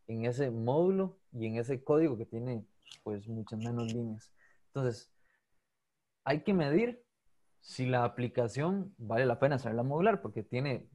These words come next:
un nivel, digamos, de, de complejidad en el sentido de cómo conecto los elementos. Pero me da ventaja en el momento en que si ya mi aplicación es muy grande,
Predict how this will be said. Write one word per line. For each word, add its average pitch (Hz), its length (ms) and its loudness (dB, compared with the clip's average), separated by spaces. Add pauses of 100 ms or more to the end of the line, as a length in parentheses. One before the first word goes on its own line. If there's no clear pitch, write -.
(160)
un 123 200 -4
nivel, 135 380 -2 (500)
digamos, 117 420 0
de, 110 240 0
de 110 260 -6
complejidad 117 680 2
en 139 120 -2
el 113 80 0
sentido 131 360 0
de 113 180 0
cómo 151 420 0
conecto 127 580 -2
los 104 200 -6
elementos. 117 640 -4 (760)
Pero 135 220 4
me 131 120 4
da 127 140 6
ventaja 165 560 4
en 160 60 0
el 135 100 0
momento 139 400 0
en 139 140 -2
que 113 280 -2
si 120 180 -6
ya 120 100 2
mi 143 100 0
aplicación 143 480 -2
es 147 80 -2
muy 151 140 -2
grande, 151 500 -2